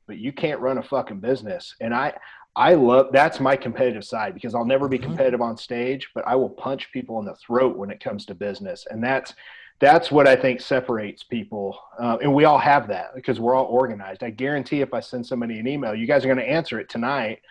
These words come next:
Speaker 1: um, probably within an hour or two. So it's just,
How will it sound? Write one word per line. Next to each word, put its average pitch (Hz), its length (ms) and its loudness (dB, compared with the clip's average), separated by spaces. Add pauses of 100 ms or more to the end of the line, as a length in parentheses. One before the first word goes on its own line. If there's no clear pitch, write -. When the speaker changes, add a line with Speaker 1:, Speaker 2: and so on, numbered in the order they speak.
(360)
Speaker 1:
um, 127 360 4
probably 160 240 6
within 139 240 2
an 135 120 4
hour 151 280 2
or 98 80 -6
two. 98 360 -10
So 120 400 0 (320)
it's 127 120 -2
just, 185 240 2